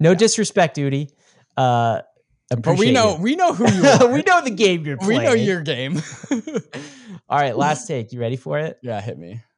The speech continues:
Speaker 1: David, I think the bull market is more dangerous than the bear market. And I expect you're gonna agree with me on
Speaker 2: Yeah.
Speaker 1: this, okay? And the reason is
Speaker 2: I can try
Speaker 1: I,
Speaker 2: not
Speaker 1: I
Speaker 2: to
Speaker 1: said
Speaker 2: if you want.
Speaker 1: I've, I've said, I've, I've seen firsthand that bull markets are more dangerous than, than bear markets. And that, that,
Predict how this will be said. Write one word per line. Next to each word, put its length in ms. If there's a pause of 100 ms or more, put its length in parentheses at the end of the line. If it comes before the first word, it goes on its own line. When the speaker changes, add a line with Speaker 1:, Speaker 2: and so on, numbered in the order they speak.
Speaker 1:
David, 300
I 160
think 280
the 60
bull 220
market 420
is 160
more 200
dangerous 560 (100)
than 260
the 80
bear 220
market. 460
And 100
I 60
expect 400
you're 80
gonna 240
agree 400
with 200
me 220 (100)
on 140
Speaker 2:
Yeah. 160
Speaker 1:
this, 300
okay? 360
And 140
the 80
reason 360
is 340 (360)
Speaker 2:
I 60
can 140
try 80
Speaker 1:
I, 60
Speaker 2:
not 40
Speaker 1:
I 40
Speaker 2:
to 40
Speaker 1:
said 180
Speaker 2:
if 60
you 60
want. 220 (420)
Speaker 1:
I've, 280
I've 300
said, 400
I've, 400
I've 180
seen 200
firsthand 560
that 120
bull 140
markets 320
are 60
more 120
dangerous 420
than, 280
than 140
bear 160
markets. 380
And 180
that, 160
that, 260